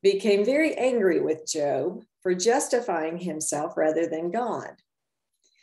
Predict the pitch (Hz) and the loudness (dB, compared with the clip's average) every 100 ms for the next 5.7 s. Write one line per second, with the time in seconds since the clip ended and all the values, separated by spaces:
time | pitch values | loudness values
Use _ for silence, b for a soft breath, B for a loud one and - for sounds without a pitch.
0 | _ - 233 220 240 302 320 233 - 170 | _ -2 2 4 4 4 4 2 2 0
1 | 170 170 190 220 180 180 226 220 170 180 | 0 0 0 0 -2 -2 -6 -2 -2 -2
2 | 233 254 185 - 175 - 160 - 175 170 | -2 -2 -4 -6 -12 -8 -8 -4 -4 0
3 | 202 233 233 - 180 165 160 147 170 190 | 2 4 4 2 -2 0 -4 -4 -2 0
4 | 254 269 190 165 190 - 170 156 - 262 | 2 2 2 0 -2 -2 -4 -4 -6 -6
5 | 302 - 175 151 139 - 190 | -6 -6 -4 -2 -2 -6 -8